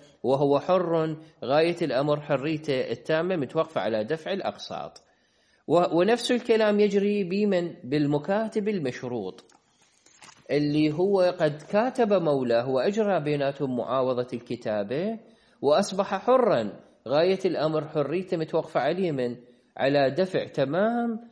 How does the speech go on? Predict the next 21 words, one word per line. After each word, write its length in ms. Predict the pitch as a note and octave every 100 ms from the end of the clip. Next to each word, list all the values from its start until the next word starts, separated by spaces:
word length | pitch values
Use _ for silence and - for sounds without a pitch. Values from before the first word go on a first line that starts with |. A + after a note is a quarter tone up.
| _ _ _
قيمة 340 | F3+ G#3 G#3 G3+
المعاوضة 800 | F#3+ D3+ C3+ A2 F3 G3 F#3+ F#3+ G3
الكتابة، 680 | F#3+ F#3+ F#3 G3+ G3+ G3 G#3
وفي 520 | D3+ C#3+ D3+ - C#3+
قب-، 360 | D3+ C3 C3
قيمة 460 | B2 F3 F#3 D#3+ C#3 - -
تمام 360 | - B2+ D#3+ G3+
رقبة 360 | G3 G3+ F#3+ G3+
العبد 380 | F#3+ F3+ G3 G3+
في 160 | - C#3+
قبال 420 | C3+ B2+ F3 G3+
حريته. 600 | B2 G2+ F#2+ F2+ - D2 _ _ _ _
فلهذا 760 | C#3+ D3+ E3+ F#3 D3+ C#3 C3+ - - -
من 180 | C#3 D3
جهة 300 | F#3 G3 F#3
النظر 420 | E3+ D3 C3+ B2
لنقصان 600 | A#2+ C3+ C#3+ - F3 G3+
الرقية 560 | G3 D#3+ C#3 C#3+ C#3 A#2
وعدم 320 | A2+ D3 F#3+
تمامية 560 | G3+ G3 G3 G3 G3 G3 G3
الملك 400 | F#3 G#3 B3+